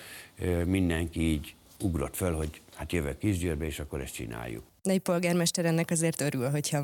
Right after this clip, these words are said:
Speaker 2: média vízhangot kap.
Speaker 1: Persze, hát ez, ö, fontos a média vízhang, mert akkor nem is a, nem úgy, hogy a vízhang, hanem tudják, hogy egyáltalán létezünk. Itt vagyunk Borsod megyébe. Általában, amikor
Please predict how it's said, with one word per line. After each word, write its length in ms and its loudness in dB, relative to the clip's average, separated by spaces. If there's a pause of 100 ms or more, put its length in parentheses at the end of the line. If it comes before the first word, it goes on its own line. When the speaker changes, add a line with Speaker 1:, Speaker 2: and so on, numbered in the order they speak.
(140)
Speaker 2:
média 440 0
vízhangot 600 -2
kap. 360 -4
Speaker 1:
Persze, 460 2
hát 140 0
ez, 180 0
ö, 280 4
fontos 400 0
a 40 2
média 420 2
vízhang, 540 2
mert 220 2
akkor 480 0 (200)
nem 100 2
is 100 4
a, 160 4 (320)
nem 180 2
úgy, 320 6
hogy 140 4
a 80 4
vízhang, 420 4
hanem 220 4
tudják, 420 4
hogy 140 2
egyáltalán 420 2
létezünk. 600 -2 (560)
Itt 200 2
vagyunk 580 0
Borsod 480 2
megyébe. 460 -2
Általában, 540 0
amikor 420 0